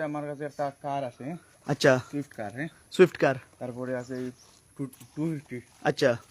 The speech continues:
Speaker 1: টু ফিফটি।
Speaker 2: টু ফিফটি। আচ্ছা।
Speaker 1: আর এখন রিসেন্টলি কিনছি হইল গিয়া হয়তো জেড এক্স টেন আর নিনজা।
Speaker 2: আচ্ছা, এটা, উম, জেড এক্স টেন আর নিনজা যেটা, এটা কত প্রাইস পর্যন্ত পড়বো?
Speaker 1: এটা তো এখন পর্যন্ত গেছে উনিশ লাখ পঞ্চাশ হাজার।
Speaker 2: আচ্ছা।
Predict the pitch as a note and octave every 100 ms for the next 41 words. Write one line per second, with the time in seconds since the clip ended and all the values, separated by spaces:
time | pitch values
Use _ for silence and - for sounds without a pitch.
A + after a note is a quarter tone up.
0 | C#3 F3+ D#3+ D3+ C#3 - G#2+ _ - _
1 | C3+ C3+ B2 A2+ - - A#2 A#2+ C3 D3
2 | C#3 D3+ D#3+ D#3 C#3+ C#3 B2 C#3+ C3 B2+
3 | B2+ B2+ B2+ - - A#2+ A#2+ A#2+ A#2+ B2
4 | - A#2+ A2+ G#2 G2+ G2 - - - C#3
5 | D#3 E3 G3 - F#3+ F3+ E3+ G3 - -
6 | - D3+ E3 F3 G#3+ G#3+ G3 G3 F3+ F3+
7 | E3+ E3 F3 E3+ D#3+ E3+ E3 F3 E3 F3+
8 | F#3 - D#3 C#3 - C3+ C3+ C3 B2 G#2+
9 | A#2 _ _ _ _ _ - D3 E3+ E3
10 | F3 F3+ F3 D3+ - - _ - - C#3+
11 | F#3 F#3 F#3 E3+ F3+ D#3 D3+ F3+ D#3 D#3
12 | D3+ F3 F3 D3 C3+ C3 A2+ G2+ - -
13 | A2+ -